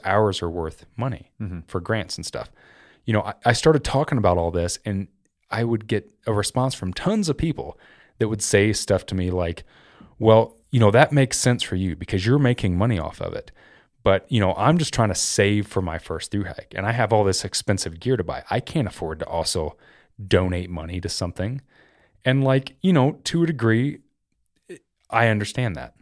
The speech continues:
Speaker 1: Like, okay, you know, everybody's tight with money. Not everybody can afford to give back to public lands. You know, I made a film. I was able to raise money.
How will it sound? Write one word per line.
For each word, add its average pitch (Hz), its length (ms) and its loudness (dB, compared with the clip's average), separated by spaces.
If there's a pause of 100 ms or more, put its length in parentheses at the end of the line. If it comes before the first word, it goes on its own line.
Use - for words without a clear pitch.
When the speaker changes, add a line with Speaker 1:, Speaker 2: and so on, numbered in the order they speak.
(120)
Speaker 1:
Like, 95 240 -6
okay, 104 260 2
you 104 140 -4
know, 98 100 -4
everybody's 107 400 0
tight 82 220 -8
with - 160 -18
money. 78 240 -14 (460)
Not 117 260 4
everybody 98 560 4
can 92 220 -6
afford 90 540 -2
to 87 260 -4 (760)
give 95 320 2
back 85 440 -8
to - 60 -16
public 90 280 -8
lands. 87 160 -6
You 123 60 2
know, 123 60 2
I 131 120 0
made 170 160 2
a 107 60 0
film. 101 340 -6
I 71 80 -6
was 101 140 0
able 107 160 4
to 104 60 2
raise 90 280 -2
money. 98 360 -4